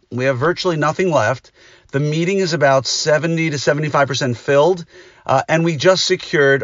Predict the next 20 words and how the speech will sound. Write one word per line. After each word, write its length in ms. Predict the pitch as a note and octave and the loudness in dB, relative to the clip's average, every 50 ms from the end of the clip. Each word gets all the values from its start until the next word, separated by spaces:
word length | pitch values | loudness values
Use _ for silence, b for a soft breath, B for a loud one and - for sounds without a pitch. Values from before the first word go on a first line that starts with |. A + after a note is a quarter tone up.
| - _ - | -4 _ -4
all 460 | C3+ C3+ C#3 C#3 C#3 C#3+ D3+ - - - | 0 2 4 4 6 4 4 2 -2 -2
of 320 | A2+ A#2 G#2+ G2 F#2+ F#2 | -2 -2 -2 -4 -6 -2
Bangers 800 | - A#2 A#2+ B2 B2+ B2+ B2 A2 A2 G2+ G2 F#2+ F2+ - - - - | -2 0 0 0 0 0 -2 -2 -2 -4 -4 -6 -6 -10 -12 -12 -10
in 140 | - G#2+ G#2+ | -8 -6 -4
Austin. 480 | G2 G2 G2+ G#2+ - - - C2+ A#2 - B2 - | -4 -4 -4 -4 -6 -10 -14 -14 -16 -14 -8 -4
Bangers, 580 | A#2+ A2+ B2 D3 E3 E3 G3+ A3+ B3 A3+ - - _ _ - | -2 -2 0 0 0 0 0 0 0 -2 -8 -12 _ _ -4
you 100 | A2+ B2 | 0 2
don't 160 | C#3+ D#3 D#3+ | 2 2 2
know 80 | D#3+ | 2
what 140 | D#3 D#3+ D#3 | 2 2 2
it 80 | D#3 D#3+ | 2 2
is? 340 | E3 F#3 G#3 A#3 A3+ - - b b b b b b | 2 2 2 2 -2 -6 -16 b b b b b b
Go 160 | - C3+ C#3+ | 0 2 2
look 140 | D3 D3 B2 | 2 2 2
it 60 | C#3+ | 2
up 160 | C#3 C#3 - | 2 2 2
online. 540 | C#3+ C3 C3 C3 B2+ B2+ A#2+ A2 G2 F#2 - B B B B B | 2 0 2 2 2 2 2 0 -2 -6 -10 B B B B B
Amazing 800 | B - E3 E3 D#3+ E3 F3 F#3+ G3 G#3 G3+ G3 D#3+ E3+ D#3 C#3 | B -2 0 0 2 2 2 2 2 0 0 -2 -2 -2 -2 -4
food, 480 | A#2 - - D3 C#3 C#3 C3+ C3+ C3 A#2+ b b b b b b b b b C3+ | -4 -4 -2 -2 0 0 0 -2 -2 -6 b b b b b b b b b -10
great 600 | G#2+ A2+ C3+ C#3+ D3+ F3 G#3 A3 A3 G3+ F3 - | -6 -4 -4 0 2 4 4 4 2 0 -4 -8